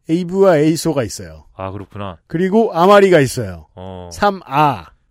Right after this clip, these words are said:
Speaker 2: 아, 이 사람 얘기하는 거요?
Speaker 1: 네.
Speaker 2: 제가 아는 거, 제가, 저 이거, 이거, 이거.
Speaker 1: 뭐, 뭐 어디서 샀어요?
Speaker 2: 지금 입고 있는 옷.
Speaker 1: 네.
Speaker 2: 브랜드 뭔지 아세요?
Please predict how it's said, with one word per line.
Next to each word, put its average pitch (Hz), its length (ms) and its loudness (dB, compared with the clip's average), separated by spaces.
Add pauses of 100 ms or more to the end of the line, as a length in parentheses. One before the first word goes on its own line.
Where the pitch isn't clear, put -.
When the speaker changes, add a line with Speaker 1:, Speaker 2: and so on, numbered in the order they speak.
(140)
Speaker 2:
아, 101 320 -6
이 135 120 -20
사람 143 300 -6
얘기하는 104 340 -12
거요? 107 180 -14 (160)
Speaker 1:
네. 110 280 -6 (320)
Speaker 2:
제가 135 280 -8
아는 139 400 -8
거, 127 220 -16
제가, 151 360 0 (600)
저 160 140 -2
이거, 143 360 0
이거, 117 160 -8
이거. 127 540 -6 (140)
Speaker 1:
뭐, 135 220 2
뭐 127 240 0
어디서 135 200 0
샀어요? 117 280 -10 (220)
Speaker 2:
지금 147 240 -2
입고 147 200 -2
있는 131 140 -4
옷. 110 380 -4
Speaker 1:
네. 104 340 -12
Speaker 2:
브랜드 147 280 0
뭔지 120 280 -2
아세요? 110 320 -4